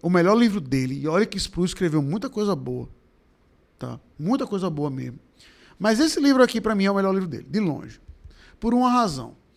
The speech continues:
Porque ele vai mostrar exatamente essa característica que a Bíblia enfatiza sobre quem Deus é. Então, quando você vai ver toda a perspectiva reformada do calvinismo, ela parte do pressuposto de um Deus que é soberano em sua santidade.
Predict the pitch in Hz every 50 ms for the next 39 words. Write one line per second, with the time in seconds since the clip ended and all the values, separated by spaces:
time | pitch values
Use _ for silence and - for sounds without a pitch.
0 | - - _ _ - - - - 277 277 277 277 277 262 262 247 202 - 196 170
1 | 165 143 135 226 254 262 269 233 190 170 175 190 202 196 - 139 123 - - _
2 | _ _ _ 180 214 247 277 277 - 254 - 220 214 214 - - 170 165 180 175
3 | - 175 - 196 175 151 160 175 185 190 185 - 180 170 - 165 151 160 147 -
4 | 165 160 165 - - 165 170 165 147 156 170 175 156 131 131 117 110 - - _
5 | _ _ _ _ _ _ _ _ _ _ - - - - - - 185 - 220 214
6 | 208 196 - - - - - _ - 277 302 311 339 - - 302 262 277 240 185
7 | 170 180 170 - 208 233 - - 208 190 - - 202 - - - 180 151 135 147
8 | 135 - - - _ _ - 139 180 202 196 - 175 139 135 139 143 147 151 139
9 | 131 123 123 - _ _ _ - - - - - - - - _ _ _ _ _
10 | _ _ _ - 143 147 147 - 160 165 147 147 131 127 131 143 160 156 135 123
11 | 117 113 - - - - - - - - 175 175 175 - - _ - 190 220 254
12 | 247 - 220 180 - 190 190 - 175 - - - 151 175 170 156 143 147 180 185
13 | 165 139 131 151 175 - - - 165 160 165 - - - - 190 185 190 175 175
14 | 196 190 180 151 151 156 185 196 196 180 165 151 - - 175 180 170 170 180 175
15 | - - 143 135 135 131 -